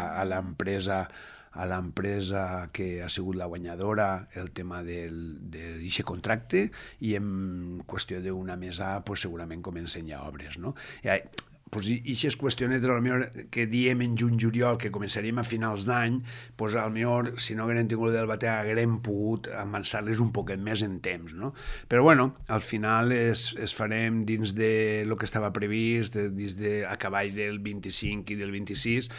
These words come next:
eh, i, i, pues, bueno, en este cas, eh,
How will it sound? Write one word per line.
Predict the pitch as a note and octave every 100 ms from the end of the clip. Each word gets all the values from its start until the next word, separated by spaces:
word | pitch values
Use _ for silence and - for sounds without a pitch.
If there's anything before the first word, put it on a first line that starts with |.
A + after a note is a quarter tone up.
| - - - -
eh, | G#2+ G2 F#2+ F#2 F2
i, | - G#2+ G2+ F#2+
i, | F2+ G2 F#2+ F#2+ F#2 F2
pues, | - G2
bueno, | G2 F#2+ F#2+
en | G2
este | - G2+
cas, | G#2 G2+ G#2 G2+ - - - -
eh, | A2 G2+ G2+ F#2+ F#2+